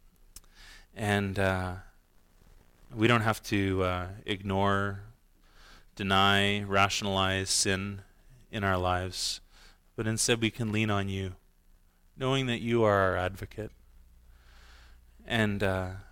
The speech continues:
thank you that we can come clean before you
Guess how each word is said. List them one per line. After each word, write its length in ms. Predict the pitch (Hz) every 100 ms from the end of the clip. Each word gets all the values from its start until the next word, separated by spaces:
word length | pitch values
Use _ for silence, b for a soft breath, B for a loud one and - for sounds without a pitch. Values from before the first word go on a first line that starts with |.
| - -
thank 320 | 131 139 -
you 200 | 127 107
that 300 | 101 101 95
we 140 | 110
can 200 | 110 107
come 220 | 104 104 101
clean 420 | - 110 107 104
before 440 | 104 98 - 101
you 300 | 95 101 135